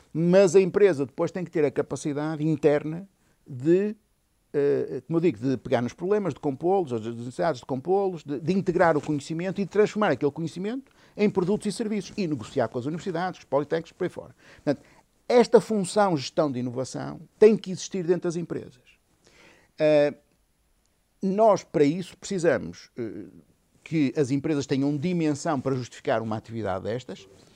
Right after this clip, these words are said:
e cada vez, eh, que, cada vez, eh, eh, como eu digo, como a questão da inovação se está a tornar num, num fator de com-, de, de co-, de co-, de competitividade cada vez mais forte,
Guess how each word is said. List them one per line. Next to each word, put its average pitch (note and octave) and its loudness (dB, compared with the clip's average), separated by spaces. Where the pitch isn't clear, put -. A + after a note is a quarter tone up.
e A3+ -4
cada E3+ 6
vez, A#2+ -2
eh, G2+ -8
que, F3 -10
cada F3+ 2
vez, A#2 -4
eh, A2 -8
eh, C3+ -6
como F3 0
eu D#3+ 0
digo, D#3+ 2
como F#3+ 0
a F3 6
questão A3+ -2
da G#3 0
inovação E3 -2
se - -16
está E3 2
a D3+ 2
tornar E3 -2
num, A#2+ -8
num B2+ -6
fator C3+ 0
de B2 -6
com-, D#3+ -2
de, B2+ -10
de C3+ -6
co-, D3 -8
de C3 -6
co-, F3 -4
de C3+ -10
competitividade C#3+ -2
cada F#3+ 4
vez E3+ 0
mais D3 -2
forte, - -4